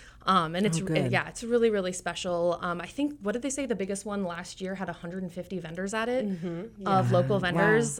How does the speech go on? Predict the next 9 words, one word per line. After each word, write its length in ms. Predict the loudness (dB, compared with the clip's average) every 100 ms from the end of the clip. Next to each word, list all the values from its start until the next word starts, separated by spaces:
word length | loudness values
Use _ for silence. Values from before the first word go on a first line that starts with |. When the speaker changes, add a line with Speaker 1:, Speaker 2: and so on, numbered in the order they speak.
| -4
Speaker 1:
um, 300 | 0 0 0 0
and 260 | 0 2
really 360 | 2 2 0 -6 -10 0
all 180 | 2 2
types 320 | 0 -4 -2
of 80 | -2
vendors 380 | 0 2 0 0
that 200 | -2 -2
you 440 | -4 -4 -2 -4